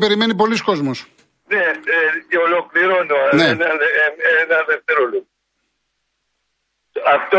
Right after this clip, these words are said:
Speaker 2: θα πάει με την Κυριακή ήρεμα, να τους κάνει ένα τραπέζι, να τους χαλαρώσει, να τους πει, «Πάλα που ξέρετε και όπου φτάσουμε». Γιατί το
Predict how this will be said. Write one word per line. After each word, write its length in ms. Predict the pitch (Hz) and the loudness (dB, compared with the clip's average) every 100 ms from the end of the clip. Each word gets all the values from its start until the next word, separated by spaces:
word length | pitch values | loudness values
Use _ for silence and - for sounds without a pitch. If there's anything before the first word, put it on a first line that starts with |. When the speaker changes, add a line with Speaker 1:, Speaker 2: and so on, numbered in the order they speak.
| 156 | 4
Speaker 2:
θα 60 | 151 147 | 2 2
πάει 160 | 196 180 | 2 2
με 60 | 175 165 | 2 0
την 80 | 165 | 0
Κυριακή 480 | 160 165 156 170 175 175 170 | 2 4 4 2 2 4 4
ήρεμα, 420 | 175 175 190 202 190 190 - | 4 2 2 2 2 0 -2
να 60 | 180 165 | -2 -2
τους 140 | 139 - | -6 0
κάνει 160 | 175 185 | 2 4
ένα 100 | 185 180 | 2 2
τραπέζι, 400 | 170 160 190 165 170 | 0 2 0 0 0
να 40 | 165 | 0
τους 120 | - - | -2 0
χαλαρώσει, 460 | 160 151 151 175 156 | 2 4 2 2 2
να 40 | 156 | 0
τους 120 | 156 - | -2 -2
πει, 100 | 175 165 _ _ _ _ _ _ _ _ - | -2 -2 _ _ _ _ _ _ _ _ 2
«Πάλα 240 | 170 165 156 | 4 2 0
που 80 | 156 - | -8 -2
ξέρετε 380 | 185 190 190 180 170 | 2 2 2 0 0
και 80 | 190 | 0
όπου 120 | 180 175 | 0 -4
φτάσουμε». 560 | - 180 160 127 127 107 - _ _ _ - | 0 2 0 -4 -12 -14 -14 _ _ _ 0
Γιατί 240 | 151 175 180 | 0 2 2
το 60 | 175 | 2